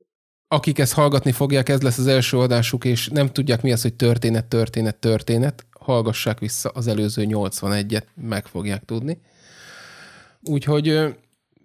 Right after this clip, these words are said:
a nevetekben is köszönöm Gézának, hogy, ö, mikrofon végre állt, és, ö, és, ö, nekünk szentelt negyvenöt percet,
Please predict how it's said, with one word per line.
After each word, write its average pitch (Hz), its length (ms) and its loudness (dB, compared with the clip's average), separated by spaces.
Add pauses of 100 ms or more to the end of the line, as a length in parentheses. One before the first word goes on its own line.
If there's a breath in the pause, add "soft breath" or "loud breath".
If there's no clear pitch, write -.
(380)
a 160 120 0
nevetekben 135 640 2
is 143 260 0
köszönöm 123 800 0 (840)
Gézának, 123 680 0
hogy, 113 300 0
ö, 117 340 2 (100)
mikrofon 123 680 0 (100)
végre 123 380 2
állt, 117 340 2
és, 117 320 0
ö, 117 280 2 (100)
és, 123 320 -2
ö, 120 140 2 (300)
nekünk 123 320 -2
szentelt 117 540 -2 (100)
negyvenöt 117 460 0
percet, 156 560 -4